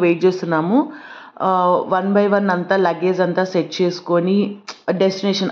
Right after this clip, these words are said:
I mean అదే వెన్యూకి వెళ్ళడానికి అందరం అక్కడ ఉన్నాము. బ్యాగ్స్ అన్నీ వచ్చినాయా, మేమందరం దిగామా లేదా అన్నీ లెక్కలేసుకుంటూ అక్కడ కొంచెం సేపు ముచ్చట్లాడుకుంటా ఉన్నాము. ఈలోపు మా అమ్మాయి వాళ్ళ అమ్మమ్మ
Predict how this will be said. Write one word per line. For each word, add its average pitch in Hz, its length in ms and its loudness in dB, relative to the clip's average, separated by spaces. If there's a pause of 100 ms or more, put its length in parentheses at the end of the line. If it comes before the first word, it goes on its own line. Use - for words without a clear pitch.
I 180 100 0
mean 190 160 2 (240)
అదే 175 180 2 (140)
వెన్యూకి 190 360 2
వెళ్ళడానికి 160 600 0 (540)
అందరం 196 300 0
అక్కడ 190 220 -2
ఉన్నాము. 170 340 0 (120)
బ్యాగ్స్ 151 340 -2
అన్నీ 170 160 -2
వచ్చినాయా, 156 540 -2
మేమందరం 147 600 0 (100)
దిగామా 147 380 -2
లేదా 151 260 0
అన్నీ 151 180 0
లెక్కలేసుకుంటూ 151 880 -4 (540)
అక్కడ 190 200 -8
కొంచెం 175 360 -4 (100)
సేపు 160 260 -4 (200)
ముచ్చట్లాడుకుంటా 156 880 -2
ఉన్నాము. 143 340 -4 (500)
ఈలోపు 202 420 -2 (100)
మా 185 140 2
అమ్మాయి 185 360 -2
వాళ్ళ 175 160 0
అమ్మమ్మ 170 360 -2